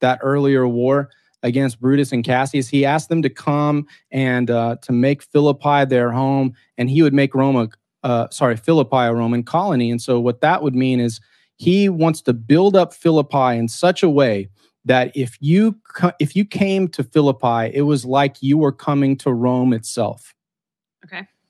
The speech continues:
Speaker 1: He wanted Philippi to be a reflection of Rome.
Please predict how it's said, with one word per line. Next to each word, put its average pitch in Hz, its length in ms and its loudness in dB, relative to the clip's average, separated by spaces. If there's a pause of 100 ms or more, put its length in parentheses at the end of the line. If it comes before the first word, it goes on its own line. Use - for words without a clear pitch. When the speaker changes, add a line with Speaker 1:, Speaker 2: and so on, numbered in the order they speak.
(560)
Speaker 1:
He 185 360 0
wanted 160 640 0
Philippi 143 760 0
to 131 180 0
be 131 340 0
a 135 160 -2
reflection 113 920 -4 (480)
of 117 200 -4
Rome. 104 400 -4